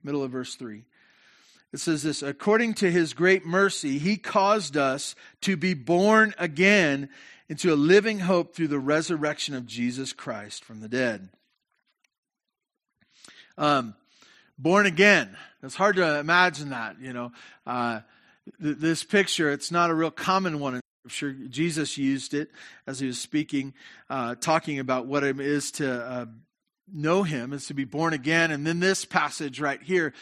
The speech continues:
it uses this idea of being born again. We realize that, uh, being born is the most dramatic event that we've ever been to, right? Uh,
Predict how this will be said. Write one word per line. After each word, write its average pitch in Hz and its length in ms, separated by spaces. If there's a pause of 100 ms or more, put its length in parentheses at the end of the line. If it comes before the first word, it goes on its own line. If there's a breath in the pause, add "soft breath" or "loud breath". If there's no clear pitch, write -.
(140)
it 151 120
uses 160 380
this 139 160
idea 156 380
of 147 80
being 147 240
born 160 300
again. 151 520 (480 loud breath)
We 196 140
realize 185 800
that, 170 260 (340 soft breath)
uh, 170 220
being 185 360
born 208 420
is 180 220
the 175 100
most 175 580
dramatic 180 720
event 170 720
that 160 240
we've 180 220
ever 190 200
been 220 280
to, 160 280
right? 165 320 (760 loud breath)
Uh, 143 340